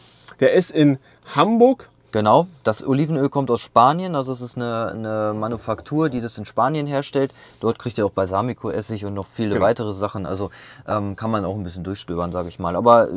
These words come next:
Speaker 2: uns schmeckt das ganz gut und wir haben uns auch, da gibt's verschiedene Sorten von diesem
Speaker 1: Genau, wir haben den
Speaker 2: Olivenöl.
Speaker 1: Coupage.
Speaker 2: Genau, den Coupage, also der hat uns bisher am besten geschmeckt und, äh, kommt am besten für uns, äh, ja, in Frage.
Speaker 1: Genau, und ihr könnt einfach mal gucken,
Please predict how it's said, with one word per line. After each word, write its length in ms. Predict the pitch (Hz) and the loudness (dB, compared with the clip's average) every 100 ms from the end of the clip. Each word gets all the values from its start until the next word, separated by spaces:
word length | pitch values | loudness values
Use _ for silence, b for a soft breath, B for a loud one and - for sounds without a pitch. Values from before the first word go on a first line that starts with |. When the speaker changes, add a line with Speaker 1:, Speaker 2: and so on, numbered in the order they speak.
| 110 | -6
Speaker 2:
uns 180 | 101 156 | -4 -2
schmeckt 220 | 165 165 | -2 0
das 160 | 147 - | 0 0
ganz 320 | 117 110 - _ | -4 -4 -14 _
gut 280 | 170 220 - | -4 -4 -2
und 180 | 139 131 | -4 2
wir 100 | 135 | 4
haben 140 | 151 | 4
uns 140 | 143 | 0
auch, 200 | - 131 | 0 0
da 120 | - 117 | 0 -4
gibt's 200 | 120 131 | -4 -8
verschiedene 600 | 117 - - 131 160 160 | -8 -6 -4 -2 -2 -2
Sorten 360 | 147 156 165 165 | 0 0 0 -6
von 180 | 160 | -4
diesem 280 | 147 143 156 147 | -2 -4 -4 0
Speaker 1:
Genau, 20 | |
wir 60 | 143 | 0
haben 120 | 147 | 2
den 120 | 131 127 127 | 2 4 4
Speaker 2:
Olivenöl. 80 | 147 | 4
Speaker 1:
Coupage. 800 | 143 120 - 117 147 202 - - - - | 2 -2 0 0 0 -2 -6 -16 -18 -4
Speaker 2:
Genau, 260 | 120 110 98 | 2 2 2
den 140 | 101 | -2
Coupage, 500 | 120 110 120 131 - | -6 4 6 6 4
also 240 | 117 120 113 | -2 0 0
der 300 | 117 120 123 | 4 4 2
hat 140 | - | -4
uns 200 | 123 123 | -6 -8
bisher 420 | - 107 117 113 82 | -10 -8 -2 -2 -2
am 120 | 98 | -4
besten 520 | 98 - 101 95 95 _ - | -6 -6 -10 -10 -12 _ -10
geschmeckt 440 | 110 113 87 - | -6 -4 -6 -8
und, 220 | 82 87 | -12 -8
äh, 160 | 107 98 | -6 -6
kommt 240 | - 101 - | -4 -6 -4
am 100 | 92 | -4
besten 360 | 95 - 92 | -4 -4 -8
für 160 | - 107 | -4 -4
uns, 340 | 90 - - | -2 -6 -10
äh, 220 | 87 92 90 - | -8 -8 -10 -10
ja, 160 | 78 - | -10 -8
in 120 | - 117 | -12 -14
Frage. 360 | - 65 73 | -12 -14 -6
Speaker 1:
Genau, 260 | 127 104 110 | -4 -2 0
und 80 | 127 | 0
ihr 80 | |
könnt 220 | 127 151 131 | 0 -2 -4
einfach 180 | 131 | -4
mal 140 | 113 107 | -2 0
gucken, 360 | 175 190 160 | 2 2 2